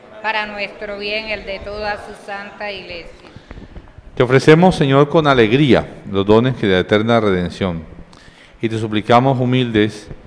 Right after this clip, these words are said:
Speaker 2: que nos concedas venerarlos dignamente y ofrecerlos convenientemente por la salvación del mundo, por Jesucristo nuestro Señor.
Speaker 1: Amén.
Speaker 2: El Señor esté con ustedes.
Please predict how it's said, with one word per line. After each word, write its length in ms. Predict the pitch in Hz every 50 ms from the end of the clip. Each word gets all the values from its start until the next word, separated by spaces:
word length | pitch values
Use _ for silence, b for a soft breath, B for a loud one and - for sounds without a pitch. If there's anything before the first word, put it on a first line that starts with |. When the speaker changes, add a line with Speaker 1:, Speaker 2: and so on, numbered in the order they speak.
| - - _ -
Speaker 2:
que 100 | - 104
nos 120 | 104 101
concedas 460 | - - 107 101 - - 110 117 117
venerarlos 520 | 117 113 107 104 104 107 110 110 113 110 104
dignamente 640 | 113 117 117 113 110 110 117 123 127 127 120 -
y 60 | 101 98
ofrecerlos 580 | 90 - 98 92 - - 101 98 101 107 107
convenientemente 960 | - - 101 90 90 90 90 95 98 98 110 104 104 113 120 127 123 117 120
por 160 | 104 - - 92
la 80 | 87
salvación 460 | - - 95 87 85 82 - - 92
del 140 | 92 92 95
mundo, 480 | 110 120 123 120 110 101 98 98 - B B B B B B B B B B B B _ -
por 220 | 117 113 107 -
Jesucristo 720 | - 95 - - 92 - 104 107 110 107 - - - 117 113
nuestro 580 | 107 90 87 87 87 - - - - 90 82
Señor. 380 | - - - 90 82 80 - 80 - - - -
Speaker 1:
Amén. 540 | 214 226 220 214 202 190 185 180 175 170 170 170 - - b b b b b b b b b b b _ -
Speaker 2:
El 340 | 120 123 135 135 135 139 131
Señor 400 | - - 147 127 107 104 107 101
esté 260 | 92 - - - 85
con 160 | - - 92
ustedes. 640 | 92 90 - - - 101 98 90 85 - - - -